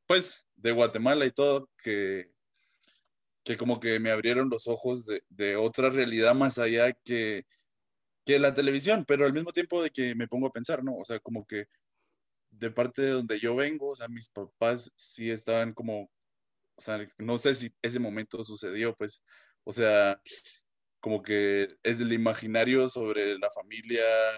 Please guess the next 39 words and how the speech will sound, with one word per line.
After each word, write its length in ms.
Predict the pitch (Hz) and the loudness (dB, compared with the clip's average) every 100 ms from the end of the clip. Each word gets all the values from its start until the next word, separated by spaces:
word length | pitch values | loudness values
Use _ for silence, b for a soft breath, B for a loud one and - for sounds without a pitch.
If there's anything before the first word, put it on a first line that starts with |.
| 107 _ _ _ - | -10 _ _ _ -20
gringa 640 | 110 123 135 151 127 143 | -6 0 2 2 -2 -4
que 160 | - | -6
veían 320 | 101 110 117 113 | -6 -4 -6 -6
en 80 | |
la 80 | 98 | -10
tele, 280 | - 113 117 | -4 -4 -4
o 80 | 107 | -10
sea, 120 | 110 | -10
es, 120 | 104 _ _ 110 | -12 _ _ -10
es 160 | 104 | -8
muy 280 | 110 113 120 - | -10 -8 -8 -6
copiado 600 | 110 - 127 123 120 110 | -8 0 4 6 4 0
a 60 | |
lo 140 | 101 98 | -6 -18
que 140 | 95 | -18
fue 160 | - 104 | -10 -10
en 160 | 101 | -10
mi 80 | 107 | -18
infancia, 420 | 90 - 151 117 - | -12 -4 -4 -4 -8
pues. 240 | 135 - _ _ _ _ _ _ 185 | -8 -8 _ _ _ _ _ _ -8
O 60 | |
sea, 100 | 120 | -2
hay 60 | 113 | 0
muchas 300 | 127 147 131 | 0 0 0
de 80 | 127 | 0
las 200 | 110 107 | -4 -8
metas 380 | 117 - 123 120 | -10 -2 -2 -2
morales, 560 | 101 110 131 123 120 | -4 0 0 0 -6
muchas 320 | 110 113 120 | -12 -8 -8
de 100 | 113 | -6
las 380 | 110 104 104 - B B B _ _ _ _ _ _ _ - | -6 -6 -6 -12 B B B _ _ _ _ _ _ _ -18
i-, 180 | 127 107 | -12 -6
imágenes 920 | 107 107 120 117 113 107 104 - - b _ _ _ _ | -4 -4 -4 -4 -4 -4 -6 -8 -10 b _ _ _ _
co-, 140 | - _ | -20 _
constructivas 800 | - 120 - 110 - - 127 131 | -4 -4 -4 -12 -12 -2 4 4
de 60 | 123 | 4
valores 460 | 113 104 117 131 120 | 2 4 4 4 2
y 60 | |
objetos 640 | 107 - 131 - 135 - | -6 -4 -2 0 -2 -4